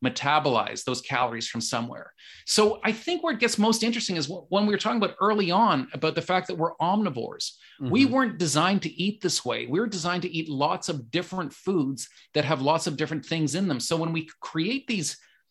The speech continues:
Speaker 1: these artificial confections that are high calorie, but also high in vitamins, that's just a situation that didn't exist. We're, we're kind of,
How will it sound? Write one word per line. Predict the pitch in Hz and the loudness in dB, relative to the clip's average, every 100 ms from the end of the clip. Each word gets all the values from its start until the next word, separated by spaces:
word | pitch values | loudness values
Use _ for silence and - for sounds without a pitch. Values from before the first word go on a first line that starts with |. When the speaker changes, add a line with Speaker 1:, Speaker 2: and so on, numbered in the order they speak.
| _ _ _ _ | _ _ _ _
Speaker 1:
these | 147 151 151 - | -10 -6 -6 -2
artificial | 196 247 - 208 202 | 2 2 4 2 0
confections | 180 143 123 - 190 - 127 110 - | -2 -2 -2 -2 -2 -2 -6 -4 -2
that | 139 | 0
are | 120 | 0
high | - 196 208 | 0 -2 -2
calorie, | - 180 180 185 | 0 2 2 0
but | 143 | -2
also | - 160 165 156 | 0 0 0 -4
high | 170 | -2
in | 180 | 0
vitamins, | 143 165 180 143 - | 2 0 0 -4 -4
that's | 175 262 269 - | -2 -2 -4 -4
just | 233 - - - | -4 -4 -10 -8
a | |
situation | 147 - 196 - 165 165 165 143 | -6 -2 -2 -2 -2 0 0 -2
that | 120 | -4
didn't | 143 156 170 | -4 -2 -2
exist. | 147 120 135 - - - - | -4 -2 -2 -4 -10 -18 -6
We're, | 151 156 | -2 -2
we're | 156 170 | -2 -4
kind | - 214 | -4 -2
of, | 180 | -4